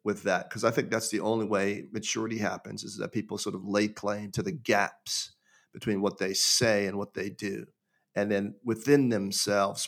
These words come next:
purpose to close the gap. I think that's the only way maturity happens. Maturity doesn't just happen by being browbeat by some big mouth bishop or preacher, right? I think i-, in, in the best case scenario, we can heighten some things, maybe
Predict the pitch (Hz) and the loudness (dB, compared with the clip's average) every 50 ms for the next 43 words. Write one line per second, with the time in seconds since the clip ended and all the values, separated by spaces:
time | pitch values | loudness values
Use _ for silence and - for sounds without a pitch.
0 | - - - - 127 127 - - 87 82 - - - - - - _ _ _ _ | -6 -2 0 2 2 2 0 -4 -12 -12 -10 -8 -8 -8 -8 -10 _ _ _ _
1 | _ - - - - 123 104 95 90 - - - - 113 104 92 - - - _ | _ -18 -16 -6 -2 0 2 2 0 -2 -6 -6 -4 -2 -2 -2 -2 -4 -8 _
2 | - 113 - 110 92 - 113 113 - - 113 - 107 113 117 113 110 110 104 104 | -8 -6 -4 -4 0 0 0 0 0 -2 -4 -2 -2 0 0 2 2 2 2 0
3 | 98 95 92 - - 104 95 92 98 95 92 87 76 - - - - - _ - | 0 -2 -2 -2 -2 0 -2 -2 -4 -4 -4 -4 -4 -4 -6 -12 -18 -18 _ -18
4 | - - - - - - - 127 123 123 120 110 110 104 107 104 98 90 - - | -18 -18 -12 -10 -8 -6 -4 -2 -2 0 0 0 0 0 0 -2 -4 -4 -2 0
5 | 101 92 95 - 95 87 92 95 92 95 107 101 101 92 - 95 98 98 98 101 | 2 2 0 0 -2 0 0 0 2 0 -2 -4 -4 -6 -6 -2 0 2 2 2
6 | 98 101 - 110 113 - - _ _ - - - - _ - 101 95 - - 98 | 2 0 -2 -10 -12 -12 -14 _ _ -20 -20 -20 -16 _ -6 -6 -4 -2 0 0
7 | 92 90 92 101 101 87 - 101 95 101 98 - - 101 95 - - 90 - - | -2 -2 -2 -4 -4 -4 -4 -2 -2 -4 -4 -6 -6 -6 -4 -4 -6 -8 -10 -14
8 | - - - - 98 98 - - - - - _ _ _ _ _ _ _ _ _ | -12 -6 -4 -2 -2 -2 -4 -8 -12 -12 -16 _ _ _ _ _ _ _ _ _
9 | _ _ _ _ _ _ - 98 98 98 98 101 98 101 - 110 101 101 101 - | _ _ _ _ _ _ -4 -2 0 0 0 -2 -4 -6 -2 -2 -2 -2 -4 -8
10 | _ _ _ _ _ _ - 98 - - - 110 107 101 95 - - 101 98 95 | _ _ _ _ _ _ -4 -4 -4 -2 0 0 0 0 -2 -6 -8 -6 -6 -4
11 | 90 - 113 117 - - - 107 101 - - 98 98 95 92 92 92 95 - - | 0 0 0 0 0 0 0 0 0 -2 -4 -4 -4 -2 -2 -2 -2 -4 -6 -10
12 | - _ - 110 - - 95 90 85 - 107 113 110 - - - - - - - | -14 _ -14 -10 -8 -8 -8 -6 -2 0 0 0 0 -2 -6 -4 -4 -4 -4 -4
13 | - 76 76 78 80 113 160 - - - 117 107 107 113 110 107 107 | -2 -2 -2 -2 -2 -4 -6 -10 -10 -6 -4 -4 -2 -2 -4 -6 -10